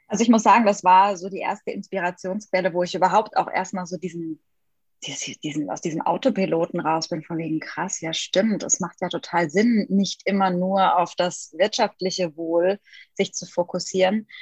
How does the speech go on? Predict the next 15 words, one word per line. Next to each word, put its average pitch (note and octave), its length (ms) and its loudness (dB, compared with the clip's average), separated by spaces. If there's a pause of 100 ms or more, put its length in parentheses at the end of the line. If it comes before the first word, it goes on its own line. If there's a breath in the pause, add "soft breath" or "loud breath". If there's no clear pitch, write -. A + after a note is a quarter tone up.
(200 loud breath)
sondern F#3+ 320 4
eben F#3+ 320 0
auch - 200 2
mal F3 220 2
andere A3 420 2
Aspekte E3+ 600 -2
und F3 100 -8
Ganzheitlichkeit F3+ 800 -4
mit E3+ 220 -10
rein D#3 240 0
in, D#3 320 -4
in D#3 160 -6
diese, D#3 440 -6
äh, D3 300 -4
Wohlstandsmessung, D#3 1000 -2